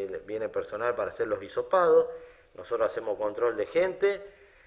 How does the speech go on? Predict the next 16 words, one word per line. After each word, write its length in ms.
eh, 300
de 100
ingreso 360
del 120
transporte 480
del 180
amba 400
y 140
transporte 440
internacional, 760
eh, 440
por 160
medio 140
de 40
una 100
aplicación, 720